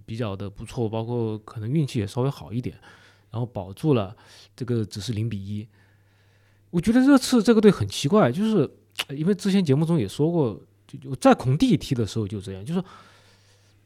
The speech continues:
碰到强队的时候，当对方压着热刺打的时候，热刺一定就被压制。但是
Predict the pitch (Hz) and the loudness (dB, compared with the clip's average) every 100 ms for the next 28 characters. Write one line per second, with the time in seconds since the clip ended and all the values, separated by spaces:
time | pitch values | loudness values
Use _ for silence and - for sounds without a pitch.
0 | _ _ _ - 240 170 107 131 147 - | _ _ _ 6 8 6 4 2 2 2
1 | 110 98 - _ _ - 226 226 175 - | -4 -6 -12 _ _ 2 4 6 6 6
2 | - 185 - - _ _ _ _ _ _ | 4 4 -2 -12 _ _ _ _ _ _
3 | - 214 240 170 131 113 147 156 - 139 | 2 4 6 6 4 2 4 2 2 -6
4 | 92 101 131 160 190 - 160 120 107 _ | -6 -6 -2 2 2 2 -4 -4 -8 _
5 | _ 131 139 151 131 120 117 117 - 101 | _ -2 0 2 2 2 0 -2 -6 -16
6 | - _ _ _ _ _ _ _ - 254 | -20 _ _ _ _ _ _ _ 6 6
7 | 254 196 143 | 8 6 6